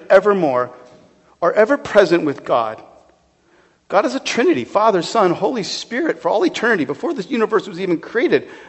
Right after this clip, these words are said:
there was pleasure and delight, Father, Son, Holy Spirit, enjoying each other's perfection. What a great thing to have hope in.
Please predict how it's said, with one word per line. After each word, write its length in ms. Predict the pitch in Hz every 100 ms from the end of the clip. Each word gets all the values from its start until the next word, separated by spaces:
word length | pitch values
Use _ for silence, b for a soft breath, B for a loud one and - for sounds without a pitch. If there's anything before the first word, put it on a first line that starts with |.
| B
there 120 | 220
was 200 | 208 190
pleasure 560 | - - - 269 190 170
and 140 | 160
delight, 520 | 160 175 294 262 254 -
Father, 380 | 135 139 -
Son, 220 | 165 226 214
Holy 240 | 180 233
Spirit, 240 | - 320
enjoying 580 | 202 175 147 240 349 349
each 260 | 220 170 -
other's 280 | 151 143 139
perfection. 760 | 190 - 269 254 - 170 107 - b b b b b _ _ _ _ _ _ _ _ _ _ _ _ _ _ _ _ _ _ _ _ _ _ -
What 120 | 185
a 40 |
great 240 | 185 165 160
thing 80 |
to 80 | 139
have 100 | 127
hope 320 | - 156 156
in. 200 | 98 92